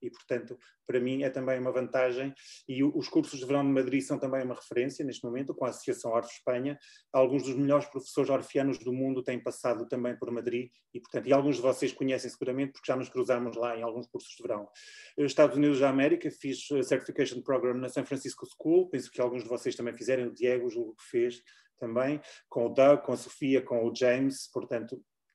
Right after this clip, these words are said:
estive em São Francisco também, eh, na Finlândia com a iacesoi, a, a Associação Orfe da, da Finlândia, o World Village, que é um curso extraordinário,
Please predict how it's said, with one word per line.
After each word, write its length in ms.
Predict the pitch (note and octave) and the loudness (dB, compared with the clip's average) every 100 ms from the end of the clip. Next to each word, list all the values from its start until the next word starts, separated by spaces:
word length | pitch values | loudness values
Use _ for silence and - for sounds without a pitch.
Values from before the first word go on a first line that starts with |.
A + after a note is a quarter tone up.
| _ - | _ -18
estive 360 | - - C#3 B2 | -16 -6 0 0
em 60 | B2 | 0
São 160 | C3 | -2
Francisco 480 | B2+ C3 - B2 - | -2 -4 -4 -6 -6
também, 480 | C#3 A#2 C3 D3 D3+ - - - - | -4 0 2 2 -2 -10 -20 -16 2
eh, 380 | C#3+ C#3 C#3 D#3 | 6 10 10 8
na 140 | D3 | 6
Finlândia 640 | D3 D3+ C#3+ D3 D3 C#3 C3 | 6 4 6 6 6 6 4
com 220 | - C3 | 2 2
a 60 | C3 | 6
iacesoi, 640 | B2+ C3 B2 - C#3 D#3 | 4 4 -2 4 6 6
a, 560 | C3+ C#3 C#3 C#3 B2+ B2 | 4 2 2 4 4 4
a 20 | |
Associação 400 | A#2+ C#3 B2 B2+ | 2 -2 0 2
Orfe 280 | B2 A#2+ A#2+ | 2 2 0
da, 140 | B2 | 0
da 140 | B2+ A#2+ | 2 0
Finlândia, 560 | B2 A#2+ C3 C#3+ D3 | 0 0 2 2 4
o 120 | C3+ | 6
World 320 | C3 C3+ B2+ - | 6 6 4 2
Village, 340 | C3+ C#3 C3+ | 2 2 0
que 100 | - | -4
é 40 | A#2 | -4
um 80 | |
curso 220 | A#2 B2+ - | -2 -4 -4
extraordinário, 840 | - C#3+ B2+ A#2 A2+ A#2 B2 | -6 0 0 0 -2 -2 -2